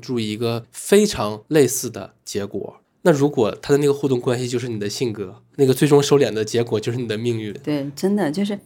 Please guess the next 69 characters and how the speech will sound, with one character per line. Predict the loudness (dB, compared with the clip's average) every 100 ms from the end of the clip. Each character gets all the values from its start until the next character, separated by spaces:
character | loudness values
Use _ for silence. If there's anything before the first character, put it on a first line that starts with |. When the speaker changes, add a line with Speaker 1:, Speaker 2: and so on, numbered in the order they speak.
| _
Speaker 2:
他 | 0
如 | 4
果 | 4
当 | 4 2
时 |
能 | 2 0
选 | 0 -2
择 | -2
走 | -2 -2
出 | -4 -8
去， | -6 -4 -6 -8 _ _
就 | -6
证 | -2 -2
明 | 0 -2
这 | 0
个 | -2
人 | -2 -6
他 | -6
不 | -10 -10
是 | -10 -8
这 | -6 -6
个 |
不 | -6 -6
走 | -4 -4
出 | -6 -10
去 | -6 -4
那 | -2 -4
种 | -6
人 | -8
的 | -8
那 | -6
个 | -8
性 | -8 -8 -8
格。 | -10 -18 -20 _
首 | -4 -2
先 | -2 -4
他 | -6 -2
如 | 0 2
果 | 2
做 | 2 0
出 | 0 0
了 |
这 | -2
样 | -4
的 | -6
选 | -6 -8
择， | -10 -14 -16 _ _ _
他 | -8
就 | -4
不 | -2 -2
会 |
有 | -2 -4
后 | -8
面 | -10 -10
的 |
纠 | -10 -8 -8
结， | -8 -12 -14 _
因 | -6
为 |
他 | -2
一 | -2
定 | -4 -6
会 |
去 | -8 -10
做 | -6 -6
这 | -6
个 | -10
事 | -14
儿。 | -18